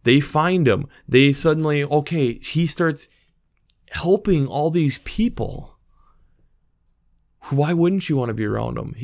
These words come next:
I mean, it's not putting it in the, as a life of the party, but in a way he was. Like, how crazy. This just must have been earth-shattering, how fast, how amazing this was happening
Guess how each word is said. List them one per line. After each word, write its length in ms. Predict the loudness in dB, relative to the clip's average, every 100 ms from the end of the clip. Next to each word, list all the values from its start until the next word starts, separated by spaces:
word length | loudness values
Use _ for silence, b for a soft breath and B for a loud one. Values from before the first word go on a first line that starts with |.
| -6
I 80 | -2
mean, 260 | 2 2 2
it's 180 | 0
not 320 | -2 -4 -4 -4
putting 240 | -2 0
it 120 | -2
in 60 | -2
the, 120 | -2
as 220 | -2 -2
a 60 | -4
life 360 | -2 -2 -2
of 160 | -4 -4
the 80 | -6
party, 500 | -2 0 0 0 2
but 280 | 2 0 0
in 140 | -2
a 60 | 0
way 180 | 2 2
he 100 | 2
was. 600 | 2 0 -4 -8 -10 -12 b b b b
Like, 300 | 2 2 2 -8 _ _
how 240 | -2 0 0
crazy. 640 | -2 2 2 2 2 2
This 280 | 2 0 -2
just 420 | 0 0 0 -4
must 340 | 0 0 0
have 120 | 0
been 320 | 0 0 -2 -6 _ _ _ _ _ 2
earth-shattering, 1000 | 4 4 0 -4 0 2 0 -2 -6 -10 -6
how 160 | -2
fast, 640 | -2 -4 -4 -4 -6 -8 -4
how 280 | -2 -2 -2
amazing 680 | -2 0 0 0 0 -2 -2
this 220 | -4 -2
was 160 | -4 -4
happening 600 | -6 -6 -4 -2 -4 -6